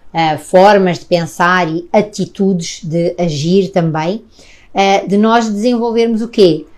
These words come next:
Aquela, eh, questão de que quando nós estamos a comunicar com o outro, nós precisamos de fazer com que ele sinta que está a ser tratado de uma forma respeitosa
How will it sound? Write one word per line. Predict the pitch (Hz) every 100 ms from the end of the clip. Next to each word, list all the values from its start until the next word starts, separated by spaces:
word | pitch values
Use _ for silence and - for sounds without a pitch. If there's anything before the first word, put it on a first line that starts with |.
| _ -
Aquela, | 196 190 226 226 190 170 151 - 180
eh, | 170 170 175
questão | 185 - 196 185 226 220
de | 226
que | 233 214 185 151 - - - -
quando | 202 202 185
nós | 208 233 269 226
estamos | - 220 196 170
a | 175
comunicar | - 220 214 202 202 202 196 -
com | 185
o | 175 165
outro, | 185 190 208
nós | 202 196
precisamos | - - 190 175 214 214 190
de | 175 220
fazer | 226 226 202 175 202 269 254
com | 214 190
que | 185
ele | 202 196
sinta | - 190 175 170 208 247 - - - - 202 - -
que | 226 240 254 - - - - -
está | - - 240
a | 247
ser | - 240 226 226
tratado | 208 - 202 190 202 214
de |
uma | 214 214
forma | - 214 214 220
respeitosa | 190 185 220 - 226 220 220 202 180 170 170